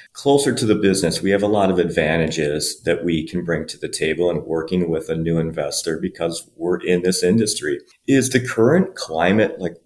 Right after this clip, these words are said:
one of those times that, that you look at and say, "Hey, they're, for the most part, investors are gonna be better served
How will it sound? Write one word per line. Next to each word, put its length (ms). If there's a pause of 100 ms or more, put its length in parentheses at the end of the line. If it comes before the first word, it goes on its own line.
(140)
one 180
of 120
those 420
times 540
that, 260 (280)
that 120
you 120
look 220
at 80
and 100
say, 160
"Hey, 360
they're, 320 (480)
for 180
the 80
most 460
part, 180
investors 480
are 40
gonna 120
be 100
better 400
served 600